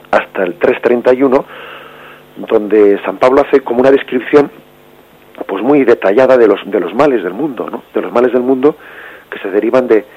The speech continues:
pues, del rechazo de Cristo. Leo algunos,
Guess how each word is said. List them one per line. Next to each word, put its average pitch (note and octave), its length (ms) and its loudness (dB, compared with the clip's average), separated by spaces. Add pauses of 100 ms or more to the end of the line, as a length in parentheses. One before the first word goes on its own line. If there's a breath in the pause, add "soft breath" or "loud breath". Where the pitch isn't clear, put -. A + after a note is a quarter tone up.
(260 loud breath)
pues, G2 160 -12
del G2+ 140 -4
rechazo C3 420 -6
de D2 100 -16
Cristo. - 360 -6 (960 soft breath)
Leo A#2+ 200 4
algunos, G#2 340 0